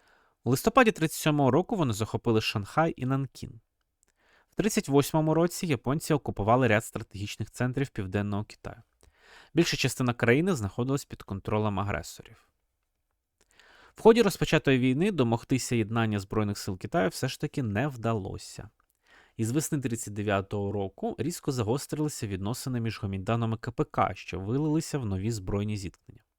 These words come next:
Втрати китайського народу в тридцять сьомому тридцять дев'ятому роках становили майже півтора мільйони чоловік.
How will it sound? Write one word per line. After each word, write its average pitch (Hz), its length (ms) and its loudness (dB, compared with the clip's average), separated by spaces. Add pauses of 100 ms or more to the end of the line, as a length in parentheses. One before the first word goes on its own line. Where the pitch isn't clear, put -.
(1080)
Втрати 214 360 2
китайського - 540 2
народу 131 380 4
в - 60 -2
тридцять - 360 -6
сьомому 127 220 -2
тридцять 113 340 -6
дев'ятому 104 540 0
роках 165 380 0
становили 117 540 0
майже 123 400 0
півтора 117 640 -2
мільйони 98 500 -4
чоловік. - 600 -12